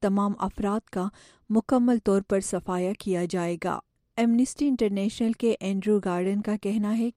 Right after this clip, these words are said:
کہ حراست میں لیے جانے والے لوگوں کے ساتھ ناروا سلوک روا رکھنے سے متعلق بھی خدشات کا اظہار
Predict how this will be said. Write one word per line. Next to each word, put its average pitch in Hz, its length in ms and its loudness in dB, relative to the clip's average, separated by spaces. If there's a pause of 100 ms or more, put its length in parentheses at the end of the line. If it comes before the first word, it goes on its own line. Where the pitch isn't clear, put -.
کہ 214 240 4
حراست 208 420 2
میں 254 140 6
لیے 196 300 4
جانے 196 340 0
والے 196 320 2
لوگوں 190 340 2
کے 190 140 0
ساتھ 190 360 -2
ناروا 185 560 0
سلوک 190 480 0
روا 175 280 -2
رکھنے 180 320 -2
سے 190 180 -2
متعلق 185 600 -4
بھی 196 180 -2 (140)
خدشات 226 580 -2
کا 185 120 -4
اظہار 175 460 -4